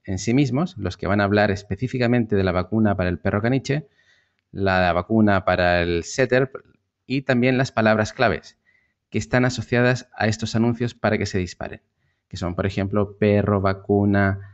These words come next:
eh, prevención, salud, eh, etcétera, etcétera. Son las palabras claves. Como vemos, ya este ni-, en este nivel, a pesar de que estemos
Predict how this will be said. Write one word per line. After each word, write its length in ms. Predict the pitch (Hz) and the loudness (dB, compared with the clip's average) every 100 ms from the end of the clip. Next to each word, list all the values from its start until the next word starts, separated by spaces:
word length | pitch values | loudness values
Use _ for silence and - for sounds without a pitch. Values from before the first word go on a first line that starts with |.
| _ - _ | _ -20 _
eh, 180 | 98 101 | -4 -4
prevención, 1160 | 98 110 107 104 - 113 110 110 110 104 101 101 | 0 2 2 0 0 4 6 6 6 4 2 -2
salud, 760 | - 104 104 110 107 107 101 - _ _ _ | -2 0 4 6 6 6 4 -6 _ _ _
eh, 280 | 92 95 90 | -6 -4 -4
etcétera, 460 | 98 - 95 92 85 | -8 -6 -4 -2 -2
etcétera. 500 | - - 76 76 90 | -6 -12 -14 -16 -18
Son 220 | - 101 | -6 -2
las 120 | 101 | -2
palabras 380 | 98 90 85 87 | -2 -2 -2 -4
claves. 320 | - - - _ _ _ _ _ _ _ _ _ _ _ | -10 -16 -16 _ _ _ _ _ _ _ _ _ _ _
Como 300 | 107 107 110 | 0 2 4
vemos, 440 | 151 135 160 - _ _ _ _ - | 2 2 0 -4 _ _ _ _ -6
ya 180 | 101 | 0
este 240 | 120 123 127 | 0 0 0
ni-, 240 | 113 113 | 0 0
en 140 | 107 104 | -2 -2
este 240 | 110 - | -2 -2
nivel, 400 | 127 120 139 156 - _ _ _ - | 0 2 0 -4 -16 _ _ _ -4
a 160 | 110 | -2
pesar 300 | 113 - 147 | -2 0 0
de 100 | 131 | 2
que 40 | 110 | 0
estemos 500 | 110 135 120 107 | -2 0 0 0